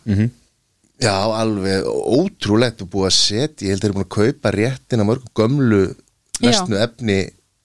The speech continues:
Speaker 2: eða sem sagt, já, l-, upplesnu efni og se-, setja inn, sko, þannig að það er bara líka barnasögur og barnabækur og
Speaker 3: Já, þetta var náttúrulega mikil breyting hérna því að á eins og Audible og audiobooks punktur com, þá er náttúrulega mjög takmarkað efni á íslensku,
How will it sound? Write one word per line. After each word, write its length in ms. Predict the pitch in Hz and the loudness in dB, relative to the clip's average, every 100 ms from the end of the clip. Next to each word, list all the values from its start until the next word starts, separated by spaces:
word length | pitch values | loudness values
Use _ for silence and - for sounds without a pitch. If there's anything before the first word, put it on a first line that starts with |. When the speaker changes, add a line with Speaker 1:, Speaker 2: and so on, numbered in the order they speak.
| - | -8
Speaker 2:
eða 160 | 95 92 | -4 -2
sem 100 | 92 | -2
sagt, 200 | 90 - | -6 -6
já, 160 | 92 82 | -4 -4
l-, 420 | - - 71 80 - 58 - 113 | -6 -12 -10 -10 -12 -20 -20 -18
upplesnu 360 | - 101 104 101 | -6 -4 0 0
efni 320 | - 104 98 - - _ _ | 2 0 -2 -6 -20 _ _
og 60 | - | -2
se-, 180 | - 131 | 0 0
setja 360 | 131 120 107 104 | -2 -2 0 0
inn, 80 | 135 | 0
sko, 220 | - 82 | -4 -6
þannig 240 | 85 85 85 | -4 -4 -2
að 20 | |
það 140 | 95 | -2
er 100 | 90 | -2
bara 220 | - 85 80 - - _ _ _ _ - - | -4 -4 -4 -8 -14 _ _ _ _ -20 -20
líka 160 | 87 87 - _ _ - | -14 -14 -14 _ _ -6
barnasögur 1000 | 98 120 107 - - 113 123 120 120 117 | -4 -2 -2 -4 -8 -6 -2 0 0 -2
og 180 | 107 - | -2 -4
barnabækur 680 | 113 120 117 117 - 117 117 | -4 -4 -2 -4 -4 -4 -2
og 260 | 110 - - - | -4 -6 -12 -6
Speaker 3:
Já, 320 | 240 165 185 - | -2 -2 -6 -6
þetta 100 | 233 | -4
var 140 | 202 | -2
náttúrulega 160 | 190 196 | -2 0
mikil 400 | 220 220 180 170 - _ _ _ | 2 2 0 -2 -6 _ _ _
breyting 300 | 208 220 190 185 | -2 -2 0 -2
hérna 220 | 185 175 | 0 -2
því 120 | 175 175 | -2 -2
að 180 | 160 - _ - | -4 -8 _ -6
á 80 | 180 160 | -4 -2
eins 160 | 175 | -4
og 80 | 156 | -4
Audible 640 | 180 180 180 180 175 170 156 | -4 -4 -4 -2 -2 -2 -4
og 140 | 143 | -6
audiobooks 480 | - 175 170 180 175 | -6 -4 -6 -6 -10
punktur 200 | - 170 | -8 -8
com, 100 | 175 | -8
þá 220 | 170 190 175 | -4 0 0
er 60 | |
náttúrulega 320 | 170 - 170 170 | -2 -4 -2 2
mjög 280 | 196 180 175 | 2 2 0
takmarkað 500 | - 185 170 - 180 | -4 -4 -4 -4 -4
efni 220 | - 180 | -2 -2
á 80 | 151 | 0
íslensku, 460 | 170 - 208 - | -2 -2 -4 -4